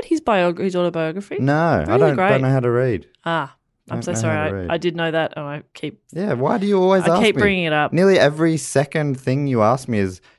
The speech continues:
Speaker 2: "Did you read this?" No, Jess.
Speaker 1: Yeah, sorry. It's amazing that you're browsing Wikipedia now.
Speaker 2: Well, I've got a feel for it.
Speaker 1: Yeah. <laughs>
Speaker 2: Um, you know, I'm just picking up the vibe
Speaker 1: Yeah.
Speaker 2: for the most part. Uh, so, J-, yeah, John Cleese was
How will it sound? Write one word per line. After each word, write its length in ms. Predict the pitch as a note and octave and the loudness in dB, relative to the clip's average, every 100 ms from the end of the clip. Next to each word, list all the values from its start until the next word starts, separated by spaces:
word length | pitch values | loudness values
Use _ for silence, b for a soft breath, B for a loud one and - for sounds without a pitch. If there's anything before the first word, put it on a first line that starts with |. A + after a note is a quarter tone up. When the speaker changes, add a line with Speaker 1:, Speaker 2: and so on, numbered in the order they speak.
| - | -2
Speaker 2:
"Did 160 | A2+ | 2
you 80 | A2+ | 4
read 260 | G#2+ A#2 A2 | 6 4 4
this?" 220 | A2+ - | 0 2
No, 360 | G2+ C3 D3+ E3 | 4 6 6 4
Jess. 460 | A2 F2+ C3 - | 4 4 4 0
Speaker 1:
Yeah, 300 | E3 D3 C#3 - | -4 -2 -4 -8
sorry. 460 | - D3+ C#3 C#3 - | -8 -6 -6 -6 -6
It's 180 | G3 | -2
amazing 400 | A3+ A3+ A#3 A3 | 2 4 4 0
that 140 | F#3 - | 0 0
you're 280 | D#3+ D3+ D3+ D#3+ b b b b b _ | 2 0 -2 -12 b b b b b _
browsing 400 | F3 D#3 D#3+ E3 | 0 2 0 -2
Wikipedia 640 | D#3+ D#3+ - D#3+ D3+ D3+ | -2 -4 -6 -4 -2 -4
now. 320 | D3 C3+ C3 C#3 | -4 -8 -6 0
Speaker 2:
Well, 100 | F2 | 2
I've 140 | G#2 | 2
got 160 | D3+ C#3 | 2 0
a 40 | |
feel 280 | - G#2 F2+ | 2 2 2
for 260 | - C#2 C#2+ | -2 -4 -4
it. 120 | - - | -6 -2
Speaker 1:
Yeah. 220 | E3+ A3+ | 0 0
<laughs> 60 | - A#3+ - - | 0 -4 -4 -8
Speaker 2:
Um, 500 | - D2+ D2+ D#2 E2 F#2+ | -4 -2 -4 -8 -12 -8
you 80 | F#2 | 0
know, 80 | |
I'm 160 | F2 F#2+ | 0 0
just 220 | G2+ - - | -6 -12 -8
picking 180 | A#2 G2 | -2 0
up 120 | F2+ | 0
the 100 | D#2 | -2
vibe 380 | C#2+ C#2+ C#2+ B1+ F2 | -2 0 0 -4 -8
Speaker 1:
Yeah. 220 | G3 B2 - | -6 -6 -8
Speaker 2:
for 100 | D#2+ | -10
the 80 | C#2+ | -6
most 260 | D2 - | -6 -8
part. 300 | - C#2 D2 b b b b b b _ | -8 -8 -8 b b b b b b _
Uh, 380 | F#2+ G2+ G2+ G2+ | 2 4 4 4
so, 160 | C3+ | 0
J-, 160 | B2+ B2+ | 0 2
yeah, 160 | C#3 G#2+ | 2 2
John 240 | B2 B2+ | 2 0
Cleese 260 | C3 A#2 A#2 | 0 -2 -4
was 180 | G2 | -6